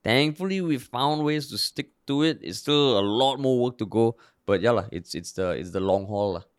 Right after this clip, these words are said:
Okay, so, so now we just take a little sidetrack into some questions from our listeners, 'cause we did put a post saying that we're, we're having a podcast with you.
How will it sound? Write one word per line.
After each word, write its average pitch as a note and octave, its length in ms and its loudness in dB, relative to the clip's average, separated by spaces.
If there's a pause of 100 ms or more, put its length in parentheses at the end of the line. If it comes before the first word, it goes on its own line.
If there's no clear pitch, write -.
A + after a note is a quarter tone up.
(120)
Okay, D3+ 260 8
so, D3 320 4
so C#3+ 120 2
now E3 200 8
we C#3+ 120 8
just C#3 200 2
take D3+ 160 4
a A#2 220 10
little C3+ 220 8
sidetrack C3 580 2
into A2 340 4
some G2+ 200 0
questions A2 420 2
from G#2 140 0
our F#2+ 120 4
listeners, A2 720 -2
'cause G#2+ 120 2
we G2+ 80 2
did A#2 200 4
put A#2+ 120 4
a G#2 60 4
post A2+ 300 2
saying G#2+ 200 2
that F#2 120 4
we're, F#2 260 6
we're F#2+ 100 4
having G2 200 2
a F#2 60 2
podcast F#2+ 320 2
with F#2 100 0
you. F#2+ 160 2